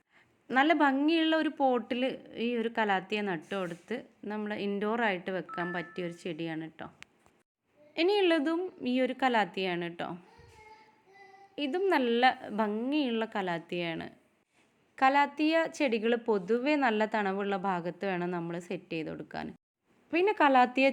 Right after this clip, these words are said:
ചെടികൾ നമ്മൾ, ഏഹ്, ഡെയിലി അതിൻ്റെ ഇലകളിലൊക്കെ വെള്ളം സ്പ്രേ ചെയ്ത് കൊടുക്കുക. നമ്മൾ, ഏഹ്,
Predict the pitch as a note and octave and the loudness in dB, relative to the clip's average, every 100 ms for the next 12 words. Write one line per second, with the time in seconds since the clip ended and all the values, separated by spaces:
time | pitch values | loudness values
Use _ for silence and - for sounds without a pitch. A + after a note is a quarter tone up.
0 | C4+ C4+ G#3 F#3+ F#3+ G3+ F#3+ F3 E3+ F#3 | 4 2 2 2 0 2 0 0 0 -2
1 | A#3+ - - D3+ G3+ F#3+ G3 A3 A3+ B3 | -2 -8 -12 -6 -4 -2 2 2 4 2
2 | C4 - - _ _ _ - G3 G#3 G#3 | 0 -2 -14 _ _ _ 0 2 2 2
3 | A3 A3 - G3+ A3 A#3 C4+ C4 G3+ - | 0 -2 -2 0 2 4 4 4 0 0
4 | F#3+ F3+ F3+ G3 G3 - E3 D#3+ D#3 D#3 | 0 2 0 -2 -4 -2 -2 0 -4 -6
5 | D#3+ - - - - _ - A3 A#3 C4 | -8 -8 -14 -20 -20 _ -6 -2 0 2
6 | D4+ - - - - _ - F#3 A3 A3 | 2 0 -8 -10 -12 _ -4 0 2 4